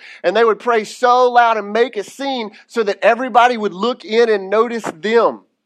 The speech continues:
"Look at what I'm doing." They would pray out loud, right? Jesus says, "Don't be like that. Like, be real." It's kinda like, y-, you know who it is, like, you got that relative in your family that, like, they're the official prayer, okay,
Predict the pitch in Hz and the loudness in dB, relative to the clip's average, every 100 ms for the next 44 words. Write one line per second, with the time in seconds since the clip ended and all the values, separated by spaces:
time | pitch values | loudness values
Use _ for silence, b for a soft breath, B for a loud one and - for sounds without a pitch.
0 | _ _ _ _ _ _ 208 247 247 247 | _ _ _ _ _ _ -2 0 2 4
1 | 247 254 254 262 262 254 220 214 185 - | 4 2 4 6 6 4 2 0 0 -2
2 | 240 247 240 214 226 226 220 175 110 _ | 0 4 4 2 0 0 0 -2 -6 _
3 | _ - 196 190 b 185 240 220 240 208 | _ -4 -4 -4 b -10 -8 -2 0 0
4 | - _ _ _ _ 196 262 247 254 254 | -4 _ _ _ _ -2 2 2 2 2
5 | 254 220 - _ _ _ _ _ - 202 | 0 0 -6 _ _ _ _ _ -2 -2
6 | 170 254 262 285 269 147 - _ _ _ | 0 -2 0 0 2 0 -4 _ _ _
7 | - - 233 240 220 180 180 185 185 214 | -12 -2 2 2 2 -2 -14 -12 -2 -2
8 | 165 156 147 143 139 165 185 185 143 123 | 0 -2 0 0 -2 2 2 4 0 0
9 | 147 165 185 170 139 160 156 143 151 156 | -2 0 -2 -4 -4 -4 -4 -2 0 2
10 | 165 170 165 B 139 139 135 143 156 143 | 0 -2 -4 B 2 2 0 -2 -2 -2
11 | 113 - 147 - 135 - 135 139 139 160 | -4 -6 -8 -4 -4 -2 0 2 0 -2
12 | - 131 139 151 | -6 -6 0 0